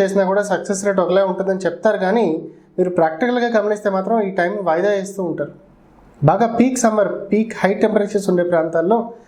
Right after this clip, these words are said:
స్త్రీ శరీరం కూడా లైంగిక చర్యకి కానీ, లేదా గర్భధారణకు కానీ వాళ్ళ శరీరం అంతగా సహకరించదు. మగవాళ్ళలో కూడా హార్మోన్స్ ఉత్పత్తి బాగా పడిపోతుంది కాబట్టి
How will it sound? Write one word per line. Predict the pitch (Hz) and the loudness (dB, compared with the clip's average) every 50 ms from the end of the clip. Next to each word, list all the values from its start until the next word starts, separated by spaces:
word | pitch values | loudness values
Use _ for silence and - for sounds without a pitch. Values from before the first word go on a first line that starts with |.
| _ _ _ _ - | _ _ _ _ -8
స్త్రీ | - - 247 277 302 302 | -2 0 2 2 2 2
శరీరం | 269 233 214 226 240 240 233 233 226 | 2 2 2 2 2 0 0 0 0
కూడా | 233 220 220 220 202 165 156 160 156 156 | 0 0 2 2 2 2 0 -2 -2 -4
లైంగిక | 143 147 160 180 214 233 226 233 233 226 - 220 208 208 208 - - - - - _ _ _ _ _ _ _ - 156 | 0 0 2 2 2 2 0 0 0 0 0 0 0 0 -4 -8 -12 -18 -20 -20 _ _ _ _ _ _ _ 0 0
చర్యకి | 151 160 151 160 170 | 2 2 2 2 2
కానీ, | 170 160 160 185 202 233 | 2 2 2 4 2 2
లేదా | 220 208 185 190 | 2 2 2 2
గర్భధారణకు | 170 - 151 147 143 143 190 208 220 202 202 202 202 196 190 | 2 2 2 2 2 2 2 2 2 2 2 2 0 0 -2
కానీ | 190 175 170 170 190 208 196 - - - - - _ _ - | 0 -2 0 0 -2 -4 -6 -10 -20 -20 -20 -20 _ _ -2
వాళ్ళ | 180 180 | 0 0
శరీరం | 175 - 208 208 220 233 240 226 | 2 2 2 2 2 2 2 0
అంతగా | 202 190 196 190 196 190 | 0 0 0 0 0 0
సహకరించదు. | 190 185 175 165 - 175 175 185 185 247 247 294 | 0 0 0 0 0 -2 -4 -4 -2 0 0 2
మగవాళ్ళలో | 277 233 214 208 233 240 247 247 233 | 4 4 4 4 4 2 2 2 0
కూడా | 233 233 226 214 | 0 2 2 2
హార్మోన్స్ | 190 196 190 196 202 214 202 202 202 | 2 2 0 0 -2 -4 -8 -8 -10
ఉత్పత్తి | 190 - - 190 - - 202 | -8 -4 -2 -2 -2 -2 -4
బాగా | 160 160 156 170 170 202 | 0 0 2 2 2 0
పడిపోతుంది | 190 - - 160 160 196 190 254 247 247 233 220 190 | 0 0 0 0 0 2 0 0 0 0 0 0 2
కాబట్టి | 190 175 180 185 180 - 247 226 226 - | 2 2 0 0 0 0 -2 -2 -2 -6